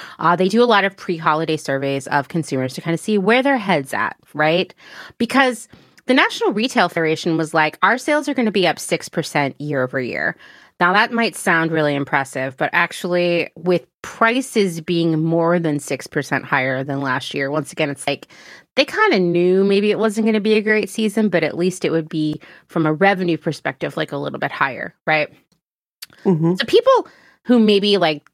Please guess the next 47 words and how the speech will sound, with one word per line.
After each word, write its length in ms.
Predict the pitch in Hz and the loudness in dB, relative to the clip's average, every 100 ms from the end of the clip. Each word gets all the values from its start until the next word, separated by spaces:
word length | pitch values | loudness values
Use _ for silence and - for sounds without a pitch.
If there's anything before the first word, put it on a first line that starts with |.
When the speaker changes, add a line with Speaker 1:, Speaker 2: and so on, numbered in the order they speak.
| - | -2
Speaker 1:
don't 200 | 165 165 | 0 2
have 160 | 165 156 | -2 -2
to 100 | 151 | -4
live 200 | 147 143 | -2 -2
in 80 | 151 | -2
that 160 | 151 | 0
world 300 | 151 156 151 151 | 0 0 0 0
were 60 | |
like, 160 | 160 170 | 0 2
"Oh, 200 | 240 226 | 4 4
we're 120 | 165 | 2
gonna 160 | 196 170 | 2 2
have 180 | 165 151 | 0 0
a 60 | |
crazy 600 | 147 - 196 233 233 262 | -4 -2 0 0 0 -2
good 240 | 226 196 185 | 0 0 0
holiday 460 | - 156 156 127 | 0 0 0 -4
season." 400 | 139 143 131 131 135 | -8 -8 -8 -10 -6
But, 140 | 165 | -2
like, 160 | 190 196 | 0 0
the 100 | 220 | 2
rest 240 | 240 233 | 2 2
of 60 | 220 | 0
us 180 | 202 | 2
were 80 | 208 | 0
like, 220 | 175 170 - | 0 0 -4
"Yeah, 640 | 135 135 123 123 123 120 | -6 -2 0 0 0 -2
I 180 | 139 139 | -2 0
don't 200 | 120 120 | 0 -2
know. 180 | 143 156 | -2 -2
<laughs> 40 | - | -4
Seems 340 | - 202 165 | -2 0 0
pretty 200 | - 156 | -4 -2
lackluster." 640 | 156 135 - 139 - - - | 0 0 -2 -6 -8 -10 -8
Speaker 2:
<laughs> 40 | - - - 415 - 440 - 320 | -12 -14 -6 -4 0 -2 0 4
Speaker 1:
So, 60 | |
uh, 920 | 302 294 285 262 - 240 254 240 240 - _ _ | 4 6 4 4 4 4 6 6 4 0 _ _
I 80 | 277 | -2
found 200 | 320 440 453 | 0 -2 0
a 20 | |
lot 200 | 349 285 | 0 0
of 60 | 240 | 0
these 200 | 226 208 | -2 0
surveys, 640 | 185 160 165 151 147 - - - - - | 0 0 0 0 -2 -6 -16 -20 -20 -2
um, 460 | 196 190 180 175 175 | 2 4 4 2 0
and 120 | - 233 | 0 0
it, 160 | - | -2